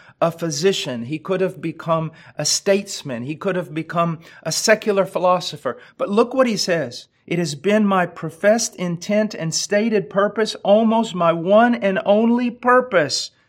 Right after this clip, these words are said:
to set forward the theology of Christ."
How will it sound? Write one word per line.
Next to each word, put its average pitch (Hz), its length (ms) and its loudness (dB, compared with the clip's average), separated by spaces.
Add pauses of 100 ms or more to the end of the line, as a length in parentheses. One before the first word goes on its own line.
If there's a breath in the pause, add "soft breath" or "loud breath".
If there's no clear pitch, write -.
(120)
to 160 140 -6
set 208 340 2
forward 190 400 2
the 170 100 0
theology 165 600 -2
of 151 140 -8
Christ." 127 500 -10